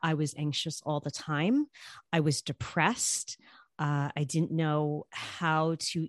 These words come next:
even handle happiness, even joyful situations. I just wanted to be left alone. I just wanted to be left in my room,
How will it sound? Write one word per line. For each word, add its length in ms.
even 180
handle 360
happiness, 720
even 280
joyful 520
situations. 960
I 160
just 380
wanted 320
to 120
be 160
left 360
alone. 500
I 120
just 200
wanted 280
to 80
be 100
left 280
in 140
my 140
room, 480